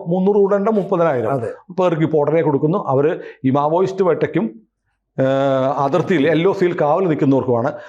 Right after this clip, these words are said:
Speaker 1: അപ്പോൾ ഇതുവരെ ഇന്ത്യ വാങ്ങിയതിൽ ഏറ്റവും ഗുണനിലവാരമുള്ളതും ഭാരം കുറഞ്ഞതുമായ ബുള്ളറ്റ് പ്രൂഫ് ജാക്കറ്റുകളാണ് ഇപ്പോൾ മോദി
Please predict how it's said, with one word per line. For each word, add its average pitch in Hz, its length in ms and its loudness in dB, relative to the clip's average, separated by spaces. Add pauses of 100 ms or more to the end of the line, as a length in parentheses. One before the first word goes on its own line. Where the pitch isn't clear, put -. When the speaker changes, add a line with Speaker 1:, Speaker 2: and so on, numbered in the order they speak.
(120)
Speaker 1:
അപ്പോൾ 180 120 0 (100)
ഇതുവരെ 254 300 2 (160)
ഇന്ത്യ 214 240 4 (120)
വാങ്ങിയതിൽ 180 480 2
ഏറ്റവും 156 300 0 (920)
ഗുണനിലവാരമുള്ളതും 190 1000 2 (140)
ഭാരം 170 320 2
കുറഞ്ഞതുമായ 147 480 2
ബുള്ളറ്റ് 135 280 0
പ്രൂഫ് 147 260 0
ജാക്കറ്റുകളാണ് 131 500 0
ഇപ്പോൾ 139 180 0
മോദി 139 240 2